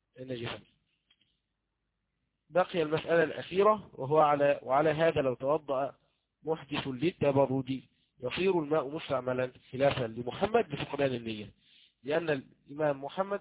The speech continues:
اشترط في كون الماء مستعملا أن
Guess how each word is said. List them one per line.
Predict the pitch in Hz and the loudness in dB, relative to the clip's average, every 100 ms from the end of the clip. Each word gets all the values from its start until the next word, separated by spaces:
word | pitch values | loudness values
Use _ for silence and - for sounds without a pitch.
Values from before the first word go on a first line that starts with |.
| 185 | -8
اشترط | - 175 170 151 156 | -2 2 2 2 0
في | 151 147 - 135 139 _ _ | -2 -4 -12 -10 -12 _ _
كون | 160 160 147 | -2 0 -4
الماء | 147 135 123 143 156 151 | -12 -14 -12 -8 -8 -10
مستعملا | 135 139 170 160 185 208 196 _ _ _ _ - | -18 -12 -6 -4 -2 -4 -6 _ _ _ _ -4
أن | 156 165 | -4 -4